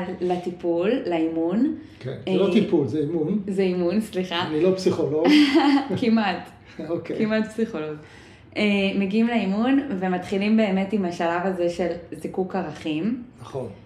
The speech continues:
Speaker 1: אה, שזה גם, בעצם הערכים האלה משפיעים גם על מקום העבודה, בין אם אתה עצמאי או עובד באיזושהי חברה,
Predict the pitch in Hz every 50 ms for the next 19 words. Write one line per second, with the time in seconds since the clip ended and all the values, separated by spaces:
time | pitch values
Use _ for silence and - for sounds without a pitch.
0 | - - - - - 185 185 180 180 175 175 175 175 175 175 170 170 170 - -
1 | - - - - 202 190 214 214 208 196 208 208 208 214 220 220 214 - - -
2 | - - - - - - - 190 190 202 202 202 - - 226 226 226 214 - 190
3 | 180 180 - 180 - 226 226 226 220 208 190 185 185 185 185 - - 208 208 208
4 | 208 208 - - - - - 185 196 196 202 202 208 196 190 180 175 175 - -
5 | - - - 185 180 180 - 196 190 196 190 180 170 165 151 165 165 160 160 196
6 | 214 220 208 185 175 170 - - - - 185 185 185 185 180 170 175 165 160 165
7 | - - 175 170 170 175 180 175 165 165 160 170 170 170 170 170 170 165 160 160
8 | 160 160 160 160 160 165 165 160 180 180 - 175 165 - 175 170 170 185 220 262